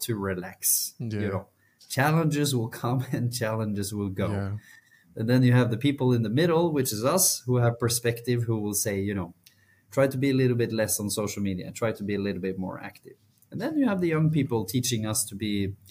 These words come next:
Speaker 1: more efficient and better at using digital media.
Speaker 2: Mm-hmm.
Speaker 1: But if you, if you ruin community, this very important layer of teaching each other things, both up from young to old and down from old to young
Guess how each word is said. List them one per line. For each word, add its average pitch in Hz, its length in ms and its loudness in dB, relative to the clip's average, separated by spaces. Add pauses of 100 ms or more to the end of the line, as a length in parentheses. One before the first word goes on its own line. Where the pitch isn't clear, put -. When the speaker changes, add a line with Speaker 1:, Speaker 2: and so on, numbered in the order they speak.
(180)
Speaker 1:
more 117 180 2
efficient 98 500 -2
and 95 220 -6
better 90 400 -2
at 95 320 -6
using 98 380 -2
digital 92 420 -4
media. 123 300 8
Speaker 2:
Mm-hmm. 117 260 10 (380)
Speaker 1:
But 120 140 -6
if 180 180 0
you, 156 240 0
if - 220 -4
you 139 220 0
ruin 143 600 2
community, 131 720 0 (1500)
this 151 400 2
very 135 420 2
important 131 680 2
layer 113 580 2 (800)
of 117 220 -4
teaching 160 420 0
each 104 200 -4
other 92 220 -2
things, 120 360 -2
both 160 420 -2
up 139 220 -8 (120)
from 110 220 -4
young 117 340 -2
to - 200 -8
old 117 320 -2
and 110 340 -4
down 104 340 -4
from 101 260 -6
old 98 400 -6
to 95 100 -6
young 104 400 -4